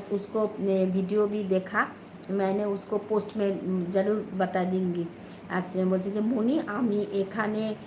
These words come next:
এ, তো নেট ঠিক আছে, জানি না।" এ, আচ্ছা, বা-, আমি, ঠিক আছে, ঠিক আছে, সোনা। আহ, আচ্ছা, মালা রয়েছে, মালা রয়েছে। বিদিশা বলছে যে, "দূর, আমি গেলাম, কিছুই।"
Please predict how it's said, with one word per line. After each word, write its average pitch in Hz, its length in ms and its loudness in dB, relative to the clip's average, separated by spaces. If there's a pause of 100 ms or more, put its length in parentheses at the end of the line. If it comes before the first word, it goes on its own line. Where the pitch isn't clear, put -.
(200)
এ, 202 300 2
তো 220 140 2
নেট 208 460 0
ঠিক 214 240 -4
আছে, 247 340 2
জানি 196 340 2
না।" 190 320 0 (140)
এ, 180 360 0 (100)
আচ্ছা, 180 420 -4
বা-, 180 440 0
আমি, 170 340 -2
ঠিক 247 180 2
আছে, 185 240 0
ঠিক 214 140 -4
আছে, 190 180 -2
সোনা। 214 580 -4 (760)
আহ, 180 440 0
আচ্ছা, 196 200 0
মালা 190 380 6
রয়েছে, 196 640 4
মালা 190 360 4
রয়েছে। 196 420 4
বিদিশা 190 400 0
বলছে 190 240 0
যে, 208 140 0
"দূর, 208 360 0
আমি 202 400 2
গেলাম, 190 420 4 (380)
কিছুই।" 233 420 0